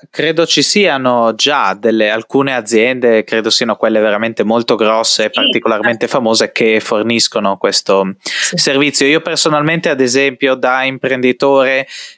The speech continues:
Speaker 1: che opera spesso tramite i coworking, so, eh,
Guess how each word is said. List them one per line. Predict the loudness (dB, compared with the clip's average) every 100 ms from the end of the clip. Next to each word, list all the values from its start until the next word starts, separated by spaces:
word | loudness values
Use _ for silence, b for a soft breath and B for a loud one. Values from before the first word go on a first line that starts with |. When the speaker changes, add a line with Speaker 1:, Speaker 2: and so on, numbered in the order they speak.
| _ -4
Speaker 1:
che | 0 2 4
opera | 4 2 0 0 0
spesso | 0 0 0 0 2 4 4 4 2 0
tramite | -4 -4 -2 -4
i | -2
coworking, | 2 4 4 2 0 -2 -2 0 0 0 -2 B B B B
so, | -12 -4 -2 2 2 2 0 -2
eh, | 0 2 2 2 0 -2